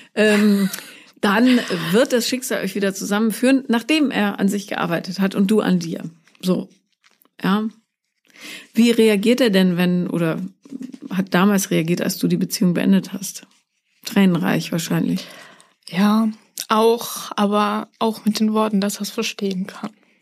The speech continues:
Speaker 1: Mhm. Ja, der ist sicher super verzweifelt mit sich, ganz klar. Bloß, er muss dran arbeiten. Er muss, muss, muss.
Speaker 2: Oh Gott. <laughs>
Speaker 1: Lass ruhig laufen.
Speaker 2: Ja.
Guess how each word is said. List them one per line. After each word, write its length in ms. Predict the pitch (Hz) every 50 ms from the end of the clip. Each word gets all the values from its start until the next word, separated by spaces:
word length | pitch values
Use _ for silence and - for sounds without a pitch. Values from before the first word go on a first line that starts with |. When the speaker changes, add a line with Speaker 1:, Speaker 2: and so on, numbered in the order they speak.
| _ -
Speaker 1:
Mhm. 340 | - 185 175 175 185 214 196 - - - - - - -
Ja, 200 | 196 220 254 277
der 120 | 226 208 -
ist 100 | - -
sicher 400 | - 196 190 269 277 277 - 214
super 340 | 196 185 202 214 202 - 170
verzweifelt 640 | 170 - - - - - - - 156 - - -
mit 160 | - 165 -
sich, 300 | - 170 160 165 - - _ -
ganz 240 | - 196 196 202 -
klar. 320 | - - 226 208 190 165 160 - - - - - - - - - - - - - - _ _ _
Bloß, 460 | - 208 226 247 269 269 - - - _ _ _ _ _ _ _ _ _ _ _ _ _ _ _ _ _ _ - _ _ _ _ _
er 100 | - 196
muss 320 | 196 196 208 233 226 - -
dran 220 | - 208 196 190
arbeiten. 600 | 196 - 220 220 190 160 - - - - 165 165 -
Er 80 | - 190
muss, 400 | 185 196 240 311 330 311 - -
muss, 200 | 247 254 247 -
muss. 400 | - 262 277 247 - - - _ _ - - _ _ _ _ _ _ - _ - - - - - - - - _ _ _ _ _ _ _ - - - _ _ _ _ _ _ _ _ - - - - _ _ _ _ _ _ _ _ - - - - -
Speaker 2:
Oh 160 | - - - -
Gott. 640 | - - - _ - - - - 294 - - 269 277 -
<laughs> 200 | - 208 208 180 190
Speaker 1:
Lass 280 | 202 214 214 - -
ruhig 160 | - 185 185 190
laufen. 240 | 185 185 190 208 202
Speaker 2:
Ja. 200 | 208 208 202